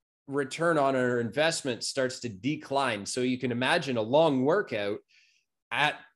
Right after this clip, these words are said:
once you get to a certain point, it starts dropping off. So your workouts can actually be forty-five minutes, sixty minutes max, and get a huge return on your investment. So it's all about consistency.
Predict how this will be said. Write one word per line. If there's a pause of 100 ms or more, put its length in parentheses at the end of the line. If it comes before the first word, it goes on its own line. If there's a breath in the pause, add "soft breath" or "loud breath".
(100)
once
you
get
to
a
certain
point,
it
starts
dropping
off.
So (140 loud breath)
your
workouts
can
actually
be
forty-five
minutes, (100)
sixty
minutes (100)
max, (240)
and
get
a
huge
return
on
your
investment.
So (260 loud breath)
it's
all
about
consistency.